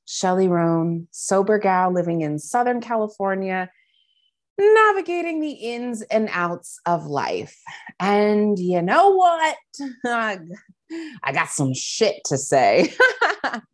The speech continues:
So I, it's been a minute. I know. I, it's the holidays, so a bitch is busy. Um, we have just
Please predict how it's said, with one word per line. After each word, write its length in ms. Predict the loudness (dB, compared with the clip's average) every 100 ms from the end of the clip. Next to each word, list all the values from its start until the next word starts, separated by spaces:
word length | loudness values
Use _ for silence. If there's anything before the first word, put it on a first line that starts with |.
| -14 -12 -12 -12 -14 -16 -20 -20 -20 -20 0
So 880 | 2 4 4 4 4 2 0 -4 -6 _
I, 480 | -6 -4 -4 -6 -6 -10
it's 160 | -14
been 160 | -8 -4
a 40 |
minute. 480 | -2 -2 -2 -4 -8 -12 _ -20 _ _ -8
I 180 | 0 2
know. 540 | 4 2 0 -4 -4 -8 -18 -20 -20 _
I, 880 | 2 4 6 6 6 6 6 4 2 -6 _ -4
it's 200 | -4 -2
the 120 | -4
holidays, 960 | -2 0 0 -2 -6 -6 -8 -10 -16 -20
so 540 | -4 2 4 4 2
a 100 | -2
bitch 220 | -4 -6
is 140 | -8 -8
busy. 640 | -2 0 -2 -10 -12 -16 _ _ _ _ 0
Um, 760 | 2 2 0 -4 -8 -12 -12 -16 -20 _ _ _ _
we 520 | -6 -2 0 4 2
have 540 | 2 0 2 2 -2 -6
just 640 | -2 -2 -2 -6 -14